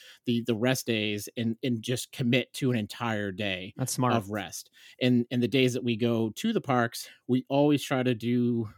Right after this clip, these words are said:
Speaker 1: we were always doing the meal plan when it existed, 'cause a lot of times, uh, with my, my wife's a school teacher, so that kinda limits us on the times of the year that we can go, 'cause she can't just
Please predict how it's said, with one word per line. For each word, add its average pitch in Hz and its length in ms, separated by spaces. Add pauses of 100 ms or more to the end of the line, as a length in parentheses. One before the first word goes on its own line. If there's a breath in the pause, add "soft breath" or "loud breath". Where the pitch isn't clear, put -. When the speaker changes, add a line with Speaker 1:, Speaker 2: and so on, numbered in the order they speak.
(240)
Speaker 1:
we 123 140
were 123 120
always 151 280
doing 139 180
the 113 80
meal 117 220
plan 117 420 (300 soft breath)
when 120 140
it 110 100
existed, 113 500
'cause 110 140
a 104 60
lot 107 180
of 107 60
times, 110 480 (380 soft breath)
uh, 107 280 (500 soft breath)
with 139 160
my, 143 200
my 135 120
wife's 147 280
a 113 60
school 139 260
teacher, 95 480
so 101 500
that 117 160
kinda 123 220
limits 113 420
us 110 200
on 107 100
the 101 60
times 113 360
of 98 60
the 101 80
year 104 260
that 104 80
we 98 120
can 101 120
go, 107 280
'cause 101 120
she - 160
can't 110 240
just - 240